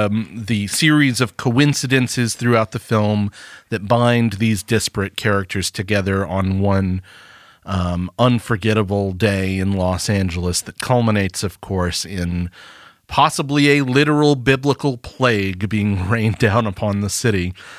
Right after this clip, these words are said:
Um, there's just nothing like this movie. I rewatched a little bit of this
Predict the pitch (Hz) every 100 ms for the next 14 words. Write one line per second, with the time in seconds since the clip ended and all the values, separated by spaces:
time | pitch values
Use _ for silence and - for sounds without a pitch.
0 | - - 113 110 107 104 104 104 - -
1 | - - - - - _ - _ _ -
2 | 208 202 175 123 110 101 85 82 - 85
3 | - 90 85 85 82 127 151 135 139 127
4 | 110 107 - 113 101 104 104 98 95 82
5 | 95 92 87 - -